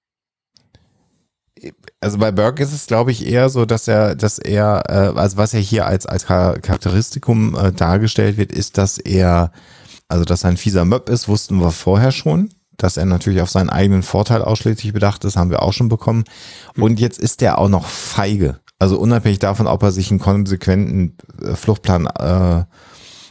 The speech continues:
Speaker 1: ausgedacht hat, so wie du ihn geschildert hast, Schlingel, oder nicht, er ist einfach feige.
Speaker 2: Ja, ja. Hm.
Speaker 1: Also, äh, es kommt eine weitere schlechte Eigenschaft noch hinzu.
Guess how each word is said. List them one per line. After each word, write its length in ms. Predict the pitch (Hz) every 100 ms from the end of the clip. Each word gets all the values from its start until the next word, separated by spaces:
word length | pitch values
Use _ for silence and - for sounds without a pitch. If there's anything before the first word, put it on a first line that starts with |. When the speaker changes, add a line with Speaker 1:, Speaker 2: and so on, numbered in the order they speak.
| -
Speaker 1:
ausgedacht 540 | - 101 - 107 101
hat, 100 | 107
so 140 | - 92
wie 60 |
du 100 | 92
ihn 160 | 92 90
geschildert 420 | 82 95 98 104
hast, 220 | 104 -
Schlingel, 260 | - 101 98
oder 180 | 92 87
nicht, 260 | 101 117 - _ _ -
er 80 | 80
ist 80 |
einfach 200 | - 69 -
feige. 500 | - 117 101 67 - _ _ _ _
Speaker 2:
Ja, 160 | 147 127
ja. 220 | 131 120 - _ -
Hm. 260 | 123 127 - _ _ _ -
Speaker 1:
Also, 240 | 87 71 - -
äh, 140 | 76 -
es 300 | - - 90
kommt 180 | 98 90
eine 80 |
weitere 400 | 78 90 - -
schlechte 380 | 82 87 80 -
Eigenschaft 440 | - 78 78 73 -
noch 140 | 67
hinzu. 320 | 73 - 76